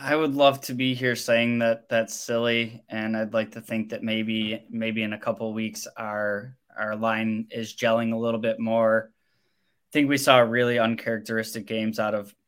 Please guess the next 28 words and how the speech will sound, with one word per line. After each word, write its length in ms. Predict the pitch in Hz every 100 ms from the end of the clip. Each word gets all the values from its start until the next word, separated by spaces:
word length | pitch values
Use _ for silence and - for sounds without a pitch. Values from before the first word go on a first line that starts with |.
| _ _ _
both 220 | 120 113
of 120 | 123 123
our 100 | 120
tackles. 580 | - 120 120 123 120
I 120 | 113 104
think 240 | 113 107 - _ _
Dawkins 460 | 113 107 113 104
is 100 | 110
still 220 | - 117 104
kind 300 | 113 107 107
of 120 | 101 - _
working 340 | 123 113 113
his 160 | 107 104
way 160 | 107
back 240 | 104 104 104
from 180 | 107 104
covid. 560 | 107 107 110 107 107 - _ _ _ _ _ _
Um, 480 | 113 110 104 104 92 - _
but 140 | - 123
I 140 | 123
have 200 | 131 127
to 80 | 113
go 160 | 113 110
real 300 | 107 107 110
on 160 | 107
this 200 | 107 104
one. 160 | 110 110
It, 120 | 110